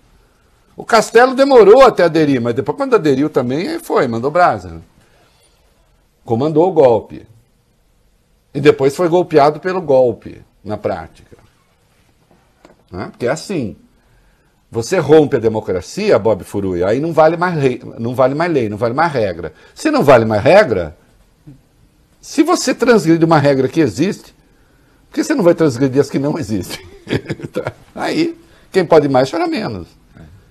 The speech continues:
É por isso que todos os golpes engolem os golpistas depois.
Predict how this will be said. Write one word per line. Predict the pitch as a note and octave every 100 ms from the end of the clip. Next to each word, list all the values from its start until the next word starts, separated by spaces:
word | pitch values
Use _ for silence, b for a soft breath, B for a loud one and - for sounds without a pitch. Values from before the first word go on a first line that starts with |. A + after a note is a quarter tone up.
| b b
É | G3
por | G3+ E3+
isso | A#3+ C4 -
que | - E3
todos | - D4 E4+ A#3 C3
os | C3+ F#2
golpes | A2+ A#3+ F#3+ - G2 -
engolem | G#3+ A#3 F#3+ G3 A#3 B3+
os | C4
golpistas | G3 C#4 - A3 G#3+ G2+ - - _ _ _ _ _ _ -
depois. | C#3+ C3 G2 D#2+ -